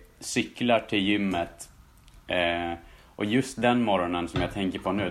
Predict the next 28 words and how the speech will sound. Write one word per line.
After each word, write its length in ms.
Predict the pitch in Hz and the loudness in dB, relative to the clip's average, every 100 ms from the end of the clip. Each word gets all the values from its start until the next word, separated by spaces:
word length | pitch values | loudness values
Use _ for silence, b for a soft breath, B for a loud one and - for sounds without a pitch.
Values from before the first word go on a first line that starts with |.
| 95 | -2
då 40 | |
skulle 240 | - 101 98 | -2 0 0
jag 120 | 95 | 0
köra 280 | 107 92 85 | 0 0 0
ett, 280 | - - | -4 -6
eh, 160 | - 82 | -2 -2
cykeltest 1120 | - - 107 - 90 - - 87 - - - | -4 -4 -6 -4 -4 -2 -2 -2 -4 -14 -6
där 60 | 90 | -4
jag 100 | 85 | -2
testar 420 | 98 95 - 107 | -2 -6 -2 0
att 100 | 98 | 0
cykla 340 | 98 92 - 78 | -2 -10 -8 -8
så 120 | 92 | -6
fort 260 | 98 92 - | -6 -4 -6
jag 140 | 87 | -2
kan. 380 | 107 87 80 78 b b b b b - | 0 0 -2 -10 b b b b b -10
Eh, 580 | 85 85 80 80 80 76 73 - - - | -4 -2 -2 -2 -4 -8 -12 -20 -20 -20
sexton 420 | - 95 - 98 | -2 -2 0 -4
kilometer 460 | 92 92 104 101 101 | -2 0 0 -2 -4
på 220 | - 82 | -2 -2
inomhuscyklarna. 800 | 85 85 87 82 107 - 80 80 | 0 -2 -4 -4 -6 -6 -6 -4
Det 120 | 87 | 0
har 160 | 98 92 | 2 2
jag 100 | 82 | 0
lite 120 | 82 | -4
som 120 | - | -8
en 100 | 80 | -4
måttstock. 840 | 85 80 - - 90 - - - | -4 -4 -8 -4 -2 -2 -8 -14